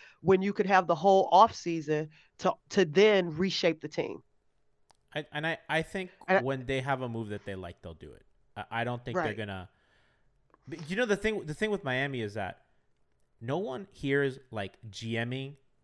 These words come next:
Speaker 2: or coaching for their job. So it's not
Speaker 1: Right.
Speaker 2: like somebody has to, like, it's not like you're an Orlando executive and you gotta, like, fucking secure this eight seed or your ass is
Speaker 1: <laughs>
Speaker 2: gone. You know what I mean? Like,
Speaker 1: Right.
Speaker 2: these guys, exactly what you say, they could be like,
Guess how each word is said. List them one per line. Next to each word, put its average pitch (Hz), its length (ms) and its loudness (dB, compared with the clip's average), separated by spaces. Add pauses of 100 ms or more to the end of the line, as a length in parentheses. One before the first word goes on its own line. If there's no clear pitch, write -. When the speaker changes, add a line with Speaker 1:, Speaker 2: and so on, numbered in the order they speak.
Speaker 2:
or 104 100 -6
coaching 113 440 -8
for 101 160 -10
their 92 160 -8
job. 80 280 -12 (640)
So 139 120 -4
it's 127 120 -4
not 143 80 2
Speaker 1:
Right. 143 80 4
Speaker 2:
like 160 120 0
somebody 135 440 -2
has 120 320 -2
to, 123 80 -4
like, 101 280 -6
it's 120 120 -10
not 151 100 0
like 151 220 0
you're 127 240 0
an 123 80 0
Orlando 104 480 -4
executive 92 600 -10 (500)
and 104 140 -10
you 113 100 -10
gotta, 117 360 2
like, 95 360 -8 (180)
fucking 117 340 -6
secure 127 540 -4
this 120 240 -4
eight 117 200 -2
seed 92 380 -10 (460)
or 107 440 -2
your 117 260 0
ass 117 240 2
is 92 140 -6
Speaker 1:
<laughs> - 0 -
Speaker 2:
gone. 90 380 -4 (240)
You 123 140 -4
know 139 60 2
what 139 60 2
I 139 60 2
mean? 156 120 0
Like, 139 140 4
Speaker 1:
Right. - 80 -8
Speaker 2:
these 156 200 -2
guys, 170 340 6 (100)
exactly 143 380 2
what 151 120 0
you 123 80 -2
say, 139 220 0
they 117 120 -4
could 113 120 -12
be 123 100 -4
like, 107 240 -4